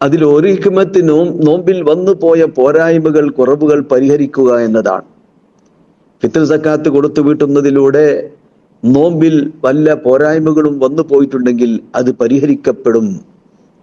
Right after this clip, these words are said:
ഹദീസിൽ വന്നിട്ടുണ്ട്. നമ്മുടെ നിസ്കാരത്തിൽ സംഭവിക്കുന്ന ചില പോരായ്മകൾ സഹ്വിന്റെ സുജൂദിലൂടെ പരിഹരിക്കപ്പെടുന്നുണ്ടല്ലോ, അതുപോലെ.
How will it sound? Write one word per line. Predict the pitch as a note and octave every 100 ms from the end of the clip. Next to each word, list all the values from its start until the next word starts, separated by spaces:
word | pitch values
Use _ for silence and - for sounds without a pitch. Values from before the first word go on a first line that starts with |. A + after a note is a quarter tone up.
| -
ഹദീസിൽ | A#2+ A#2+ A#2+ A2+
വന്നിട്ടുണ്ട്. | G#2 G#2+ G2+ G2 G2 F#2+ - - _ _ _ _ _ _ _ _ _ _ _ -
നമ്മുടെ | D3 D3+
നിസ്കാരത്തിൽ | D3 D3 D#3 E3 E3+ E3+ F3 F3 E3+ -
സംഭവിക്കുന്ന | D#3+ D#3 E3 E3 E3+ E3 E3+ E3+ F3+ F3+ - C3
ചില | D#3+ E3
പോരായ്മകൾ | D3+ D3+ E3 F3 F3+ F3 E3+ F3+ F#3 - _ _ _
സഹ്വിന്റെ | - C3+ C3+ D#3 F3+ F3 F3
സുജൂദിലൂടെ | E3 C#3+ D#3+ F3+ F3+ F3+ F#3 F3
പരിഹരിക്കപ്പെടുന്നുണ്ടല്ലോ, | F3 D3 E3+ F3+ F3+ F#3+ F3 F3+ D#3 C#3 B2+ A2+ A2 G2 - _ _ _ -
അതുപോലെ. | A2+ A#2+ G#2 F#2+ F#2+ F#2